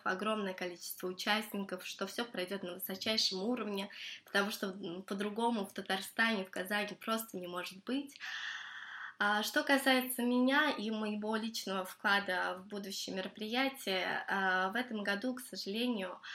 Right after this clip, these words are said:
а, нет, на самом деле, к счастью, а, м, по, м, по случаю рождения своего второго ребенка, а, я, к сожалению, отказалась от участия в данном мероприятии, так как,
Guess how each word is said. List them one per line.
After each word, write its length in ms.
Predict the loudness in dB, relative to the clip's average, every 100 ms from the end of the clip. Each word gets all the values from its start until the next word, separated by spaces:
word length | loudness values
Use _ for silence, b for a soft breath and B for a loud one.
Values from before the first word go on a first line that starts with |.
| B B
а, 120 | -4 0
нет, 320 | 0 0 -2
на 100 | -2
самом 220 | 0 0
деле, 180 | -2 -4
к 60 |
счастью, 680 | -2 0 0 -2 -8 -8 -8 B B B B
а, 580 | 0 2 0 0 0 -2
м, 380 | -6 -10 -8 -8 2
по, 500 | 8 10 10 6 2 -12 _ -10
м, 340 | -6 -4 -4 0
по 160 | 0
случаю 560 | 0 -8 -8 -6 -4 0
рождения 540 | -2 0 -2 -2 -6
своего 340 | -8 -6 -6 -6
второго 380 | -4 -2 -2
ребенка, 720 | -2 -2 2 4 4 0 -2 B B B B -2
а, 300 | 2 4 4
я, 240 | 4 4
к 60 | 2 -4
сожалению, 520 | -6 -4 -2 0 2
отказалась 760 | 2 2 -2 2 0 0 -6 -12
от 360 | -4 0 0 -2
участия 500 | -6 -2 -2 0 -4
в 60 | 2
данном 280 | 2 2 -2
мероприятии, 680 | -6 -8 -2 0 0 -4
так 240 | -2 -2 2
как, 160 | 0